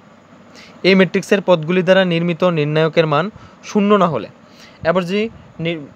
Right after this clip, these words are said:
যে এই ম্যাট্রিক্সটা আছে, এটার যদি ডিটারমিনেন্টের মানটা, নির্ণায়কের মানটা যদি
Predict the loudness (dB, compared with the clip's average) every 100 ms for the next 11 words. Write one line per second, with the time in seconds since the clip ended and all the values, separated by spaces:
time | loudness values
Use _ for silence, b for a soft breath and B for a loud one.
0 | -20 -14 -4 0 0 0 0 0 0 -4
1 | 2 2 2 -2 -2 -2 -4 -4 -6 -12
2 | -8 -4 2 2 2 -2 -2 -2 0 -4
3 | -2 -2 -2 -6 -20 -20 -10 -6 -4 -2
4 | -2 -2 -4 -4 -4 0 0 -2 B B
5 | -10 -10